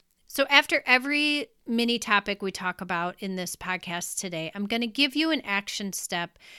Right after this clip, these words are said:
that you can do to actually take action on either the mindset issue or building relationships so that you're not just passively listening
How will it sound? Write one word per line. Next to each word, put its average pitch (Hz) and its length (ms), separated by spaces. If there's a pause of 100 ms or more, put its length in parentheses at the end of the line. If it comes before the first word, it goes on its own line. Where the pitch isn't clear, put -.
(160)
that 233 160
you 247 200
can 277 160
do 247 140
to 214 160
actually 240 460
take 240 340
action 196 640
on 185 380
either 185 260
the 180 100
mindset 247 540
issue 233 520 (500)
or 214 600
building 196 300
relationships 220 1000 (180)
so - 200
that 226 180
you're 233 100
not 226 320
just - 240
passively 196 640
listening 247 680